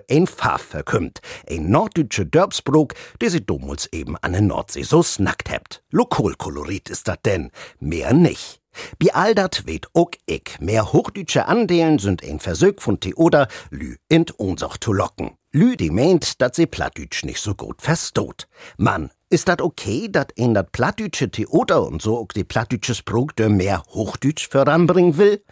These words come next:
Oder schall dat plattdütsche Theater für sich selbst tun und die Lü der anna originelle Ideen für plattdütsche übertügen?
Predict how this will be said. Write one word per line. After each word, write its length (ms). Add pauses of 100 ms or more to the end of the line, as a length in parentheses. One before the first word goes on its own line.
(320)
Oder 200
schall 220
dat 180
plattdütsche 500
Theater 440
für 160
sich 200
selbst 400
tun 320
und 180
die 60
Lü 240
der 280 (100)
anna 300
originelle 640
Ideen 420
für 160
plattdütsche 600
übertügen? 720